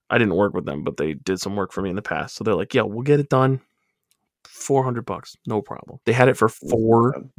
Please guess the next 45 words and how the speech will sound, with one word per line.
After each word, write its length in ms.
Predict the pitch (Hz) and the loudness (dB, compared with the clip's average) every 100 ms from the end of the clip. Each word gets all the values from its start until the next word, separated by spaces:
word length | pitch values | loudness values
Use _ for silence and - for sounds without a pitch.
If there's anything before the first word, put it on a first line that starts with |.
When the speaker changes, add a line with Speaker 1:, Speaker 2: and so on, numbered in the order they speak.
| 98 | -2
Speaker 1:
days 720 | 107 98 85 - - - - - | 0 0 -4 -8 -10 -16 -18 -8
taking 420 | 113 107 107 104 | -4 -2 -4 -4
wire 360 | 101 92 92 85 | -4 -4 -4 -6
out 240 | 60 87 - | -6 -8 -8
of 200 | 113 87 | -8 -8
this 160 | 87 - | -8 -10
truck. 520 | - 87 - - - _ | -6 -6 -4 -6 -10 _
<laughs> 140 | _ | _
It 120 | 107 | -4
was 180 | 107 107 - | -4 -6 -6
a 240 | - 110 110 | -2 -2 -4
mess. 580 | 104 104 - - - - _ _ | -6 -6 -8 -10 -16 -20 _ _
And, 500 | 123 123 117 117 110 | 0 2 0 -2 -2
uh, 360 | 113 104 98 92 | -2 -2 -4 -6
so 140 | - 120 | -2 2
that 100 | 113 | 2
was 120 | 131 | 2
the 100 | 151 | 0
Suburban. 480 | - 127 110 104 127 _ _ - | 0 -2 -2 -4 -8 _ _ -2
Drove 260 | 120 120 | 2 2
that 240 | 110 107 - | 2 -2 -2
for 140 | - | -2
a 40 | 113 | 0
little 160 | 107 | 0
while. 400 | 104 98 101 135 - - | 0 0 0 0 -4 -2
Loved 300 | 131 156 147 | 2 4 4
that 260 | 139 - | 0 -2
truck. 400 | - 127 127 143 | -2 2 2 2
And 100 | 127 | -2
then 320 | 135 131 131 - - | 0 0 -2 -6 -10
I 60 | |
was 80 | 139 | -12
like, 160 | 139 135 | -12 -8
"You 80 | 160 | -4
know, 320 | 190 180 170 | -4 -4 -6
it's, 400 | 156 - - - - - _ _ _ _ _ _ _ _ _ | -8 -10 -10 -10 -16 -20 _ _ _ _ _ _ _ _ _
it's 240 | 156 143 - | -8 -6 -2
not, 240 | 135 127 | -2 -2
it's 160 | - - | -6 -6
not 140 | 127 | -6
quite 220 | - 117 | -4 -4
doing 200 | 113 104 104 | -2 -4 -4
it. 80 | - _ _ - | -10 _ _ -6
I 60 | 120 | -2
need, 240 | 120 127 | 0 -2